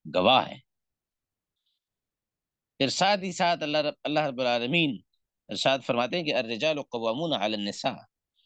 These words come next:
मर्द औरतों पर निगरान है। यानी हाकिमियत घरेलू जिंदगी के निज़ाम में मर्द के पास है, इसलिए कि उसके ऊपर बोझ भी ज़्यादा डाला गया है, जिम्मेदारी भी ज़्यादा उसको दी गई है।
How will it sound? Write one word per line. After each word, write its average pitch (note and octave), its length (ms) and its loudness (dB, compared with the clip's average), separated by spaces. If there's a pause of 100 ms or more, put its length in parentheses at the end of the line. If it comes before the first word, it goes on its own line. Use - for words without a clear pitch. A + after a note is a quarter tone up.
(200)
मर्द C#3 320 2
औरतों A2 340 2
पर G#2+ 100 2
निगरान F#2+ 500 0
है। D2 140 -12 (1300)
यानी D3 460 2 (1080)
हाकिमियत D3+ 760 4 (1400)
घरेलू F3 500 2
जिंदगी F3 420 2
के E3 140 -2
निज़ाम C3+ 380 0
में A#2 340 -6 (280)
मर्द D3+ 240 0 (200)
के B2 120 2
पास B2+ 360 4
है, D#3+ 200 2 (300)
इसलिए C3 400 0
कि G#2+ 120 -10
उसके - 320 -6
ऊपर F#2+ 200 0
बोझ D#3 380 6
भी C#3+ 140 8
ज़्यादा C#3 280 4
डाला C3 260 2
गया C3+ 220 2
है, C#3+ 200 0
जिम्मेदारी G#2 500 -2
भी B2 140 -6
ज़्यादा A#2+ 300 0
उसको A2+ 280 -6
दी A2 180 0
गई B2 160 0
है। C3 180 -2